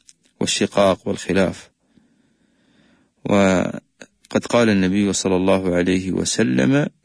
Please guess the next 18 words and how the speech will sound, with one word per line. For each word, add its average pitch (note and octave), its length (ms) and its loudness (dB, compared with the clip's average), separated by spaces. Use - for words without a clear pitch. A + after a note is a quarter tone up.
في F2+ 540 0
مدح A2+ 460 0
من G2+ 120 2
كان F#2+ 340 2
سهلاً G#2 480 0
في F2+ 520 0
بيعه F#2 560 -2
وشرائه، F#2+ 540 0
قال F#2+ 380 -2
عليه F#2 280 0
الصلاة F2+ 440 -4
والسلام: - 480 -2
"أدخل B2+ 340 0
الله F#2 360 0
الجنة G#2+ 440 0
رجلاً G2 480 -2
كان D3 260 2
سهلاً C3+ 560 0